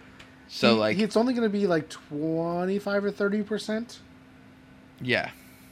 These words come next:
Speaker 2: Which it's now, cur-, I don't know what it's at currently, but it's <laughs> well below that.
Speaker 1: Yeah. And it's just like, um,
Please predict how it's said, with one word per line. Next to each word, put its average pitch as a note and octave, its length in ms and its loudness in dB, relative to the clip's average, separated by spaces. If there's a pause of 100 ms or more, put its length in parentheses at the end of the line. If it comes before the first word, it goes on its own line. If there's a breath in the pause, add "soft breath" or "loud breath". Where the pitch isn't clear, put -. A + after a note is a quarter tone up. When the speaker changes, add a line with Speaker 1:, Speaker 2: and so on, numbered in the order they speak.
(140)
Speaker 2:
Which D#3 200 -2
it's D#3+ 220 -6
now, D#3+ 200 -2
cur-, - 280 -16
I E3 120 -2
don't F#3 120 2
know F#3 140 2
what D#3+ 180 4
it's D#3 140 -2
at D3+ 180 -2
currently, D#3 500 2
but C3+ 220 0
it's D3+ 160 2
<laughs> E3 360 0
well F3+ 180 8
below D3+ 340 2
that. C#3 340 0 (100)
Speaker 1:
Yeah. G#2 320 2 (480)
And A#2+ 500 6
it's B2 200 0
just B2 260 -2
like, A#2 360 6 (140)
um, A2+ 1200 6